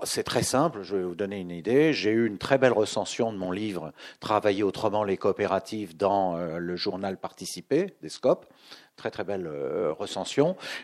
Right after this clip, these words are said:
Là, je sais que j'ai rien, au-delà de la propriété pour une économie. Voilà. Euh, parce qu'on sort du cadre coopératif et ils veulent rester dans le cadre coopératif. C'est tout.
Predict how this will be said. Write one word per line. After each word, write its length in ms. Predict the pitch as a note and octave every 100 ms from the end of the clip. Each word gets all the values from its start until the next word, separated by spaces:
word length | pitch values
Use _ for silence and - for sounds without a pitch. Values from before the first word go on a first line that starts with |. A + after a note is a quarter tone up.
| -
Là, 300 | G2+ A#2 D#3+
je 120 | G#2
sais 220 | - D3+
que 60 | -
j'ai 100 | A#2
rien, 320 | F2+ F2 F2 _ _ _ _ -
au-delà 300 | E2+ E2+ F#2
de 60 |
la 60 | F#2
propriété 560 | - - F#2 E2 -
pour 140 | B2 F#2
une 60 |
économie. 260 | F2 D#2 G2+
Voilà. 260 | A2 D#3+ - - - - -
Euh, 300 | A#2 - A#2 -
parce 200 | G2 -
qu'on 200 | D3 A2+
sort 320 | - F#3 D3
du 100 | A#2
cadre 200 | G#2 -
coopératif 800 | G#2+ - D#2+ E2+ C#3+ F#3 - F#2+
et 240 | A2+ A2
ils 340 | E2+ F2+ D#2+
veulent 180 | D2+ E2+
rester 260 | G2+ E2 G#2+
dans 60 |
le 60 | F#2+
cadre 140 | B2
coopératif. 420 | E3 D#3+ D#3+ F2+ -
C'est 120 | -
tout. 140 | F#2